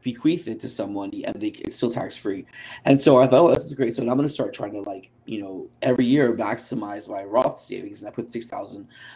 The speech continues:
um, into my, in my Roth. Uh, and then around that time, I also got a commercial, like, you know, the commercial. So I had a big chunk of money, and I felt really,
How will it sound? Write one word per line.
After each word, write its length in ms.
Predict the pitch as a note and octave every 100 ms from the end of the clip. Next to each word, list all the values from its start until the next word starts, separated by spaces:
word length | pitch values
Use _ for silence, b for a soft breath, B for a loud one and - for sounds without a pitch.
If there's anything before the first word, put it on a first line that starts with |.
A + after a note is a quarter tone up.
| _
um, 500 | - G#2+ G2+ F#2 F2+ -
into 300 | A2+ A2 -
my, 240 | G#2 G2
in 100 | -
my 100 | G2+
Roth. 320 | A2 C#3 - - B B B B -
Uh, 240 | C#3 C#3 D3
and 100 | D3+
then 140 | D#3
around 320 | C#3 C3+ D3
that 100 | D#3+
time, 220 | D#3+ C3 B2
I 40 |
also 220 | A#2 -
got 220 | A2+ G#2+ A#2
a 40 |
commercial, 600 | - C3+ - - G#2+ -
like, 180 | G#2 A2 -
you 100 | A2
know, 80 |
the 80 | G2
commercial. 380 | G2+ D3+ - -
So 140 | -
I 60 | E3+
had 100 | C#3
a 40 | A#2
big 240 | D3 C#3
chunk 220 | - C3+
of 80 | G#2
money, 220 | G#2 C#3 A#2+
and 80 |
I 80 | G#2+
felt 200 | - A#2
really, 360 | B2 C#3+ D3+ D3